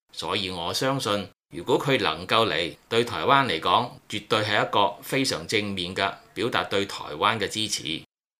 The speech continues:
美國前國防部長艾斯帕同日對媒體表示，目前美國政策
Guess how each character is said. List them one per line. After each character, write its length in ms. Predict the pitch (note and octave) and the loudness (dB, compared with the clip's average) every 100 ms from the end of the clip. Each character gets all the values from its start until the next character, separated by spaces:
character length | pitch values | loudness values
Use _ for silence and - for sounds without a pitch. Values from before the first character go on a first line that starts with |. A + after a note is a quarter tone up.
| _ - | _ 2
美 160 | A2 | 4
國 180 | D3+ C#3+ | 6 6
前 280 | - F2+ G2 | 4 -4 0
國 120 | A#2 | 2
防 240 | - F2 F2+ | 2 -2 0
部 160 | G#2+ | 0
長 340 | A#2 A2 C3 C#3+ - | 2 2 2 0 -4
艾 140 | G2 | -2
斯 200 | G2 D#3 | 2 0
帕 280 | D3 G#2 G#2+ - | 2 2 2 -2
同 220 | - G2+ | -8 -2
日 120 | A2+ B2 | 0 2
對 140 | C3+ C3 | 4 4
媒 180 | G2 | 2
體 200 | F2+ A2+ | 0 0
表 180 | B2 B2 | 0 0
示， 320 | C3+ F#2+ F#2 - _ _ | 0 -2 -4 -6 _ _
目 140 | A#2 A#2+ | -2 0
前 160 | G2+ E2+ | -2 -2
美 200 | E2+ G#2+ | 0 2
國 160 | A#2+ | 2
政 200 | A2+ A2+ | 2 0
策 180 | A#2 A2+ | 2 0